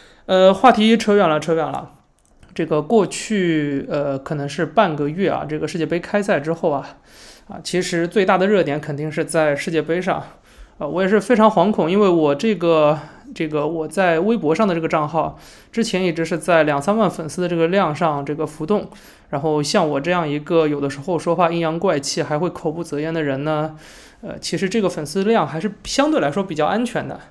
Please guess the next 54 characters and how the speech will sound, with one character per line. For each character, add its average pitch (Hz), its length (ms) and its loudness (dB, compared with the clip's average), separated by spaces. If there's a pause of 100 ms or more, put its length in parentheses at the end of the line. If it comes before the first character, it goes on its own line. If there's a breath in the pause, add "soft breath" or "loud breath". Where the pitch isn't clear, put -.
(360 loud breath)
但 165 140 -6
是 165 60 -8
世 220 80 -4
界 190 80 2
杯 208 260 4
来 180 200 6
了 202 80 4
之 233 120 2
后 233 220 2
呢， 147 180 2
感 139 220 -4
觉 156 140 0
好 170 160 -2
像 180 360 -2 (200 loud breath)
上 208 180 2
了 175 60 0
什 180 40 0
么 202 80 -2
推 262 200 -4
荐 262 180 -2
位， 254 180 2
呃， 160 220 0
现 196 180 -2
在 180 140 0
已 160 80 0
经 180 320 -2
是 185 140 -4
十 190 200 -4
几 190 120 -2
万 180 200 0
粉 147 160 -8
丝 175 220 -6
了。 - 180 -4 (400 loud breath)
虽 - 160 -8
然 196 240 2
不 190 120 -2
算 214 200 2
一 180 60 0
个 180 240 2
太 170 400 -2
大 151 340 -2
的 147 140 -6
一 147 160 -6
个 160 300 -2
足 156 180 -8
球 175 140 -2
领 156 180 -6
域 160 140 -4
的 156 200 2
这 147 160 -6
个 156 140 -8
账 175 180 -4
号 175 200 2
吧， 143 120 -4